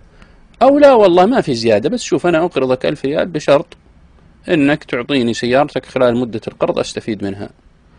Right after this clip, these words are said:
هذه صورة. أو أقرضك ألف ريال وتعطيني أنت تخفيضات و-، ونحو ذلك. أي قرض اشترط فيه منفعة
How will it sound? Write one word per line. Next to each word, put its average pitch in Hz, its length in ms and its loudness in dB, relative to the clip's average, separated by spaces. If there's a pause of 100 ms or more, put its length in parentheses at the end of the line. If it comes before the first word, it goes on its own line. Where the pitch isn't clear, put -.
(680)
هذه 101 260 -4
صورة. 147 360 -2 (380)
أو 180 440 6
أقرضك 156 680 0 (140)
ألف 139 200 0
ريال 139 300 0
وتعطيني 185 580 -2
أنت 120 160 -4
تخفيضات 113 680 -2
و-، 98 100 -12 (440)
ونحو 107 380 -8
ذلك. 95 340 -8 (140)
أي 156 420 -2
قرض 160 300 0
اشترط - 440 -4
فيه 120 340 -4
منفعة 113 480 -4